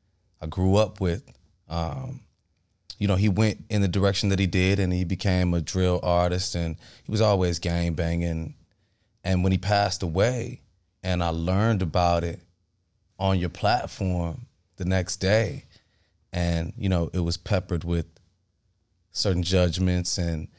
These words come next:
insults, I was just hurt. I was like, "Man, you know, this is somebody who I remember." I remember Nigel's moms used to, um, <laughs> she used to iron his karate outfits. We did karate together,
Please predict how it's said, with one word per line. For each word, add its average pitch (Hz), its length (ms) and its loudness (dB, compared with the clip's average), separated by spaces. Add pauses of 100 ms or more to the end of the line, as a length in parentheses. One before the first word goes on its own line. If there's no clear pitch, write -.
(300)
insults, 90 580 0
I 101 60 2
was 101 180 0
just - 260 -2
hurt. 120 300 -2 (100)
I 95 60 -8
was 87 240 -8
like, - 240 -8
"Man, 110 560 -6
you 92 140 -4
know, 95 280 0
this 101 200 -2
is 104 80 -4
somebody 98 460 2
who 92 280 0
I 92 120 2
remember." 92 580 0 (840)
I 98 80 -2
remember 104 280 2
Nigel's 92 460 2
moms 95 460 2
used 92 260 -2
to, - 180 -4
um, 82 420 -4 (380)
<laughs> - 380 -20
she - 120 -2
used 104 120 0
to - 100 -6
iron 101 420 4
his 90 640 2
karate 92 560 2
outfits. 87 560 -6
We 92 60 -4
did 85 240 -2
karate 92 380 -2
together, 90 500 -6